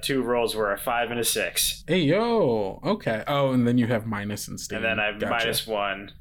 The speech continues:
Speaker 1: And
Speaker 2: And
Speaker 1: then,
Speaker 2: then the minus two.
Speaker 1: yeah.
Speaker 2: Gotcha, gotcha. All right, cool.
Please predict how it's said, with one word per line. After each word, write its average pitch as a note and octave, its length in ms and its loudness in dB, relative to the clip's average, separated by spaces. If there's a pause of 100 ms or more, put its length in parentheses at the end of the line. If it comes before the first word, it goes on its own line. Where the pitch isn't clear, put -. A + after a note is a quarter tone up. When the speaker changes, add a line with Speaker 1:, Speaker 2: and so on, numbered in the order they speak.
Speaker 1:
And G2+ 160 -10
Speaker 2:
And A#2 100 0
Speaker 1:
then, A2 80 0
Speaker 2:
then G#2+ 100 -2
the G#2+ 80 -2
minus G2+ 260 -4
two. E2 140 -2
Speaker 1:
yeah. F#2+ 60 -10
Speaker 2:
Gotcha, F#2+ 320 -10
gotcha. - 280 -10 (200)
All D3 160 2
right, F#3 240 2
cool. C#3 400 2